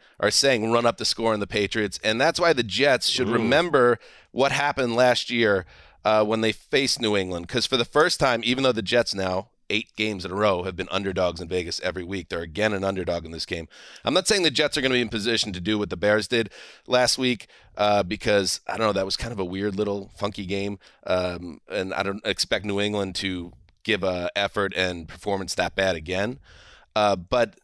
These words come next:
Speaker 1: the Jets have such a great opportunity here, even with the injuries, which everyone knows that listens to the show, and I was in some mourning, uh, the timing of it, and I was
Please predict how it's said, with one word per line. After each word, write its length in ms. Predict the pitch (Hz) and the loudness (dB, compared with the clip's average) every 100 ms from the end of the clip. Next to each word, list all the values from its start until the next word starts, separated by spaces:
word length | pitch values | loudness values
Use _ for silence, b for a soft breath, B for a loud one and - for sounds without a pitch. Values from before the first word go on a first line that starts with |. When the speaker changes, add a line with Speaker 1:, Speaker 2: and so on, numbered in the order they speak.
| - | -10
Speaker 1:
the 120 | 120 | -8
Jets 320 | 113 185 185 | 0 0 2
have 120 | 170 | 0
such 300 | 131 180 175 | 2 2 2
a 40 | 156 | 0
great 280 | 123 147 135 | 2 4 4
opportunity 560 | 120 120 127 110 98 | 2 -2 -2 0 0
here, 180 | 95 90 | 0 0
even 320 | 104 143 160 | 0 0 2
with 140 | 156 135 | 0 0
the 160 | 131 | 0
injuries, 560 | 123 110 117 117 107 - | 0 0 0 0 -4 -6
which 320 | 101 98 - - | -4 -4 -4 -2
everyone 280 | 107 113 110 | 0 0 0
knows 200 | 110 98 | 0 0
that 80 | |
listens 260 | 101 107 104 | -4 -4 -4
to 40 | 95 | -6
the 40 | |
show, 300 | - 107 101 | 0 2 2
and 80 | 95 | 0
I 100 | 92 | -4
was 220 | 92 92 - | -6 -8 -8
in 160 | 104 | -6
some 140 | 95 98 | -6 -2
mourning, 500 | 101 113 110 101 98 B B B | 2 2 2 -2 -6 B B B
uh, 320 | 110 104 98 | 2 2 2
the 100 | 92 | -2
timing 440 | - 123 127 120 120 | -4 -2 0 2 2
of 160 | 110 | 4
it, 160 | 110 107 | 2 2
and 240 | 107 98 | 0 0
I 140 | 92 92 | -2 -4
was 180 | 90 | -6